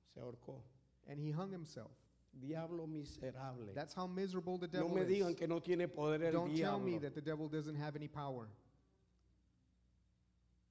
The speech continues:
Speaker 1: Esclavitud.
Speaker 2: Slaves.
Speaker 1: Si usted está en esta mañana aquí y usted sabe que está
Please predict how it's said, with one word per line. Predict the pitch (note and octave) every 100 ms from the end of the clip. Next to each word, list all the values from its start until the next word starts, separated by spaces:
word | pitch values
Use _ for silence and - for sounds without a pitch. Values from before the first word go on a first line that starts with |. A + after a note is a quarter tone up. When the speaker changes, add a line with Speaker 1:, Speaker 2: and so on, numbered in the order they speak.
| _ _ _ _ _ _ _ _ _ _ _ _ _ _ _ _ _ _ _ _ _ _ _ _ _ _ _ _ -
Speaker 1:
Esclavitud. | - C3+ B2+
Speaker 2:
Slaves. | F3+ F3 C#3 G#2+ - - - _ _ _ _ _ _ _ -
Speaker 1:
Si |
usted | C#3+ D3+
está | D#3 E3
en | E3 E3
esta | D#3 D#3+
mañana | C#3+ C3+ C#3 D3+
aquí | C3 D#3+ D3+ D3+ -
y | B2+
usted | C3+ D#3
sabe | D#3+ D#3+ D#3
que | C3
está | C3 C#3+